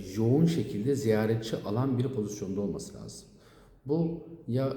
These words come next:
çok bilinen bir isimden olabilir veya daha önceden projelendirilmiş bir domainin,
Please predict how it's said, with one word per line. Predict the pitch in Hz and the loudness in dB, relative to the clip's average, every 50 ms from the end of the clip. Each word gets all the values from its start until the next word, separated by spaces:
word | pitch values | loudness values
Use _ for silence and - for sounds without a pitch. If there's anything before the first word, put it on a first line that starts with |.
| - - - - | -6 -10 -12 -6
çok | - 151 147 - - | -4 -4 -4 -2 -2
bilinen | 110 110 117 123 131 139 139 135 | 0 2 4 4 4 4 2 0
bir | 131 - - | -2 -4 -6
isimden | - 107 - - - 123 110 117 120 123 131 127 | -6 -6 -8 -6 -4 -2 0 2 2 4 4 4
olabilir | 117 90 85 82 82 85 85 98 - - - - - | 2 2 0 -2 -4 -6 -8 -10 -12 -14 -16 -8 -4
veya | 113 113 117 117 117 110 | 0 2 2 2 2 2
daha | 113 110 120 120 | 2 2 2 2
önceden | 120 120 120 120 117 117 | 2 4 2 2 2 2
projelendirilmiş | - 110 107 107 107 104 107 110 104 107 110 107 110 123 131 - 117 117 | 2 2 2 4 2 2 4 4 4 4 4 4 4 4 2 0 -2 -4
bir | 104 98 | -2 -2
domainin, | 101 98 95 92 90 90 92 104 117 113 | -2 -2 -2 -2 -4 -4 -4 -4 -4 -6